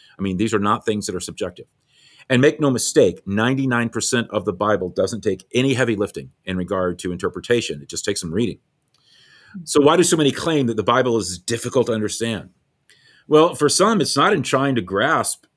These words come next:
uh, the most obvious reading. It's because <laughs> they don't like the implications of the reading. There's no doubt that, I mean, of course, some parts of the Bible are easier to understand than others. It reflects the places, histories, cultures, and language of places long ago and far away.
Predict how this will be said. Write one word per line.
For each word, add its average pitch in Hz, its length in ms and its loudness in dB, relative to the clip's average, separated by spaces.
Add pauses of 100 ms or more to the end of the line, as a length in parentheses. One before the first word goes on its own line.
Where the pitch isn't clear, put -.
(380)
uh, 101 260 0
the 101 80 -2
most 104 220 -2
obvious 107 480 0 (120)
reading. 104 720 -2
It's 113 200 -4
because - 540 -2
<laughs> - 40 -12
they - 160 -6 (180)
don't 208 180 -4
like 139 260 -2
the 120 120 -2
implications 185 960 0
of 90 140 -2
the 90 100 -8
reading. 82 400 -10 (720)
There's 123 220 2
no 202 100 4
doubt 190 300 2
that, 107 160 -6 (160)
I 143 40 -6
mean, 117 160 -6
of - 120 -14
course, 165 260 4
some 120 140 -2
parts 95 260 -2
of 92 80 -2
the 80 80 -10
Bible 82 240 -8
are 80 80 -8
easier 80 340 -10
to 78 100 -12
understand 78 460 -12
than 76 100 -14
others. 95 420 -6
It 73 60 -10
reflects 82 420 -10
the 73 100 -14 (440)
places, 101 380 -2
histories, 92 380 -6
cultures, 90 520 -6
and 90 100 -8
language 87 320 -8
of 80 80 -18
places 85 320 -10
long 80 200 -12
ago 85 260 -8
and 92 80 -12
far 80 200 -8
away. 80 220 -6